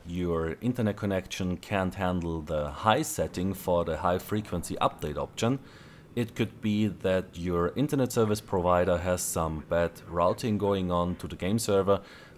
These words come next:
or maybe there is a big download going on in the background, which is eating up all your bandwidth. An issue you can't do anything about is that servers are degrading over time.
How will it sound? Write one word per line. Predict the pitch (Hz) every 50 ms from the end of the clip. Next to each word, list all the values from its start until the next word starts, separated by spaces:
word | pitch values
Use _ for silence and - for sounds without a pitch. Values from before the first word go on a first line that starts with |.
| - - -
or | 104 107 101 98 98 98
maybe | 95 95 98 104 104 104 101 92
there | 85 95 92 92 87
is | - - 82 87 85 82 -
a | 90 85 85 80 -
big | - - - - -
download | 101 98 110 135 135 113 101 92 - -
going | - 98 92 90 87 85 82
on | 80 80 85
in | 78 85 90
the | 87 80
background, | - 95 - - - - - - - 85 82 80 78 82 98 107 107 - - - - - -
which | 107 113 -
is | 135 120 - -
eating | 104 107 101 - 107 101 95
up | 73 78 90 - - -
all | 80 80 78 80 82 80
your | 82 87 82 78 80 80 78 - -
bandwidth. | 98 107 123 113 90 80 67 - - - - - - - - - - - - - - _ _ _ _ -
An | - 131 151
issue | 165 175 - -
you | 165 139 127 135 143
can't | - - - 120 113 110 107 - - -
do | - 110 104 104 107 -
anything | - 139 165 165 135 - - 104 98 95
about | 90 85 - 87 82 80 80 - -
is | 107 120 110 -
that | - 113 110 107 -
servers | - - - 107 101 101 98 107 107 107 -
are | - 87 87 85 87 87
degrading | - 110 90 - 85 85 85 87 95 104 95 85
over | 78 76 82 85
time. | - - 113 113 107 92 78 73